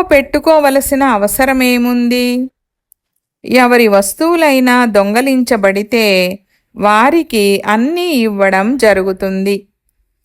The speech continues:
పిల్లలైన మీకు తండ్రి నుండి రాజ్యమే లభిస్తుందన్నప్పుడు మరి బట్టలు మొదలైనవి లభించవా? కేవలం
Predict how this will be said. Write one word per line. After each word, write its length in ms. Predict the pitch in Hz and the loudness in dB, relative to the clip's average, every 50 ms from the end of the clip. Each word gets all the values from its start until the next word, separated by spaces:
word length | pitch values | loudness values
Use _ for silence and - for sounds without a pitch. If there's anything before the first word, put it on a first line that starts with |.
| _ _ _ _ _ _ _ _ _ - | _ _ _ _ _ _ _ _ _ -2
పిల్లలైన 680 | 277 277 285 294 311 370 381 370 339 294 285 285 277 277 269 254 226 | 0 0 0 2 2 2 2 4 4 2 2 2 2 2 2 2 0
మీకు 420 | 202 202 208 233 247 - 233 214 208 202 196 190 190 - - - | 0 0 -2 -2 -4 -2 -2 0 0 0 0 -2 -6 -8 -4 -2
తండ్రి 340 | 240 233 240 269 277 320 330 311 | 0 0 0 0 0 -2 0 0
నుండి 360 | 277 247 226 208 185 190 190 196 214 233 233 | 0 0 0 0 0 0 0 0 0 0 2
రాజ్యమే 560 | 202 190 190 196 202 202 208 262 285 311 320 320 311 302 | 2 2 2 2 0 0 0 -2 0 0 0 0 2 0
లభిస్తుందన్నప్పుడు 1200 | 269 240 247 240 233 - - 247 233 226 226 220 208 196 196 190 196 190 190 _ - 247 262 269 254 233 208 196 185 190 208 _ _ _ _ _ _ _ _ - | 0 0 0 -4 -4 -4 -4 -4 -2 -2 0 0 0 -2 -2 -2 -2 -4 -4 _ -2 0 0 2 2 2 2 0 0 -4 -8 _ _ _ _ _ _ _ _ -2
మరి 240 | 240 262 285 294 285 226 190 175 | 0 2 2 2 2 0 0 0
బట్టలు 500 | 190 185 175 - - 285 294 311 320 320 330 320 | -2 -2 -2 -2 0 0 0 2 2 0 0 0
మొదలైనవి 640 | 294 285 269 285 277 277 277 277 269 269 262 254 262 240 202 | 0 2 2 2 2 2 2 0 0 0 0 0 0 -2 -2
లభించవా? 680 | 180 180 175 196 196 190 185 - 190 185 190 196 233 294 349 359 320 277 - - _ _ _ _ _ _ _ _ _ _ _ _ _ _ _ _ _ _ _ - | -2 -2 -4 -4 -4 -4 -4 -2 -2 0 0 0 2 2 0 -2 -4 -6 -10 -12 _ _ _ _ _ _ _ _ _ _ _ _ _ _ _ _ _ _ _ -2
కేవలం 680 | 233 220 214 208 202 202 208 240 269 285 269 240 214 | 0 2 2 2 2 2 2 2 2 2 2 2 0